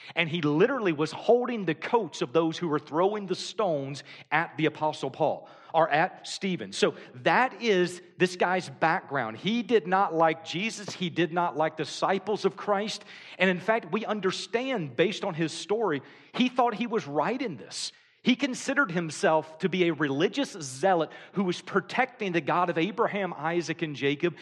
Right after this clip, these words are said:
and he was also protecting what true Judaism was all about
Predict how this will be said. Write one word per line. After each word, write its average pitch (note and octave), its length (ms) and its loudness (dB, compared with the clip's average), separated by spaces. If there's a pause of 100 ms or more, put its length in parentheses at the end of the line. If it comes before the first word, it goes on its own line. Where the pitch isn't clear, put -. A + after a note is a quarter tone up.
and - 100 -4
he E3+ 80 2
was D#3+ 220 -2
also G3+ 420 2
protecting F3 800 -2
what C#3 180 0
true A3 280 -2
Judaism E3 720 -2
was D3+ 140 -2
all D#3+ 220 2
about E3 460 2